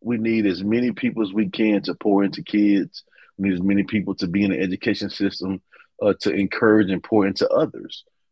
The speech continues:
right? I think when we can continue to have that, you know, it makes our world better because, uh, I'm gonna go, I'm gonna go, uh,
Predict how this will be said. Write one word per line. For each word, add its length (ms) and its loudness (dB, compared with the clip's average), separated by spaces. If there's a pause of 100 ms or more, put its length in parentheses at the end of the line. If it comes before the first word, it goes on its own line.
right? 340 0 (240)
I 120 -2
think 220 -2
when 140 2
we 140 2
can 100 -4
continue 480 -2
to 140 -6
have 300 4
that, 260 2 (420)
you 100 -8
know, 80 -2
it 140 -4
makes 280 0
our 180 2
world 380 2
better 240 0
because, 520 -4 (540)
uh, 80 -10 (960)
I'm 160 -8
gonna 120 2
go, 380 2 (640)
I'm 100 -2
gonna 160 0
go, 260 4
uh, 840 0